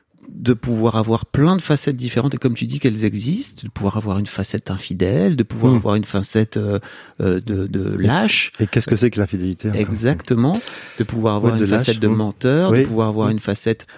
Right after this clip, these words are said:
Speaker 1: violente,
Speaker 2: Mm.
Speaker 1: de pouvoir
Speaker 2: Mm.
Speaker 1: avoir, enfin, voilà.
Speaker 2: Exactement.
Speaker 1: Que tous, et de, d'avoir une facette aussi positive, courageux, euh, et cetera, et cetera.
Speaker 2: Ouais,
Speaker 1: Que tout
Speaker 2: ouais.
Speaker 1: ça, toi, existe en même temps, quoi.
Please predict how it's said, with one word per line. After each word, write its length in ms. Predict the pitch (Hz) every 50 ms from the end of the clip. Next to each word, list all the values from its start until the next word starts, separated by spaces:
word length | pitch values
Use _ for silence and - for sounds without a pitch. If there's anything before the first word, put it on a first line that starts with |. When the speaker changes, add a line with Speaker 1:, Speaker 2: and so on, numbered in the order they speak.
| - _
Speaker 1:
violente, 720 | 117 113 107 117 120 117 113 113 135 170 202 - 110 113 -
Speaker 2:
Mm. 60 | 120 107
Speaker 1:
de 100 | 110 107
pouvoir 260 | - 170 165 175 196
Speaker 2:
Mm. 40 | 202
Speaker 1:
avoir, 120 | - 110
enfin, 180 | - - - 101
voilà. 200 | 101 113 104 113
Speaker 2:
Exactement. 340 | 107 120 127 - - 92 87
Speaker 1:
Que 100 | - 117
tous, 320 | - - 160 160 - - -
et 100 | 120 120
de, 240 | 110 110 104 104 - - _ - -
d'avoir 260 | - 107 104 101 101
une 60 | 101 101
facette 260 | 101 101 - - 120
aussi 320 | 120 - - 208 208 208
positive, 600 | 156 - 120 107 98 127 - - 359 262 135 107
courageux, 800 | - - 113 104 - 85 82 - 104 117 131 143 151 160 170 175 - - - - - - _ -
euh, 200 | 107 98 98 98
et 40 | 98
cetera, 300 | - - - 104 104 123
et 40 |
cetera. 280 | - - - 120 113 113 -
Speaker 2:
Ouais, 140 | 131 135 151
Speaker 1:
Que 60 | 156
tout 60 | 160
Speaker 2:
ouais. 60 | 160 160
Speaker 1:
ça, 120 | - 107
toi, 200 | - - 143 135
existe 380 | 131 131 - - 131 - - -
en 60 | 131
même 140 | 135 135 147
temps, 140 | - 190 175
quoi. 140 | - -